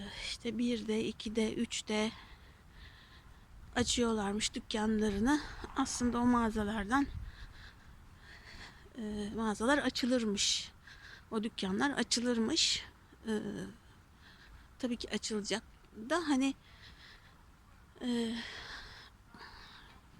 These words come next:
kafalarına göre takılıyorlarmış <laughs> yani arkadaşlar.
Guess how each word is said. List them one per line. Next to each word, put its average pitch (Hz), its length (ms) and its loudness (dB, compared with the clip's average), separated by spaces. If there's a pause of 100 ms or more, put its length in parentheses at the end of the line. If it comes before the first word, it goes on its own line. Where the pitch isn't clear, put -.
kafalarına 294 380 10
göre 294 240 8
takılıyorlarmış 240 800 8
<laughs> 262 100 6
yani 233 200 6
arkadaşlar. - 680 0